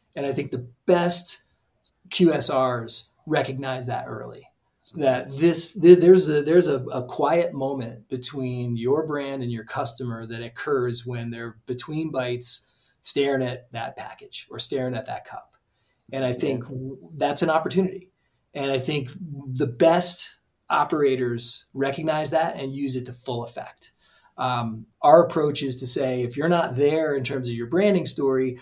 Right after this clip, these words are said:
Speaker 1: we can still help you have a conversation. We can talk about impacts from packaging and, and why your choice of an Eco Products cup or a container speaks to a broader movement. I think that's, that's been a critical part of our approach.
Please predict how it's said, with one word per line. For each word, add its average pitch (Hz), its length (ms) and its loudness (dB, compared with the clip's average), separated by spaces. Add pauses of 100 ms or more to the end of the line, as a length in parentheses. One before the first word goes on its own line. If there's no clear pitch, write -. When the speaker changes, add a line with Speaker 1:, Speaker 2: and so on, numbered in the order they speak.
(140)
Speaker 1:
we 180 200 6
can 175 160 0
still 160 240 2
help 151 240 -2
you 135 100 -4
have 120 180 -4
a 120 60 -10
conversation. - 680 -12 (180)
We 135 180 -4
can 131 160 -6
talk 135 380 0
about 131 420 -4
impacts 123 880 -8
from 120 360 -4
packaging 120 600 -8
and, 123 120 -12
and 131 260 -12
why 127 200 -4
your 131 240 -4
choice 135 640 -4 (320)
of 131 100 -2
an 139 80 -2
Eco 147 220 -2
Products 131 340 -2
cup 127 300 -6
or 135 100 0
a 123 60 -6
container 123 640 -4 (240)
speaks - 380 0
to 147 160 0
a 127 40 0
broader 123 320 0
movement. 151 460 -2 (340)
I 143 80 -6
think 139 140 -6
that's, 139 340 2
that's 135 240 -2
been 135 180 -4
a 123 60 -6
critical 123 480 -6 (200)
part 135 320 -2
of 123 80 -4
our 123 240 -2
approach. - 680 -4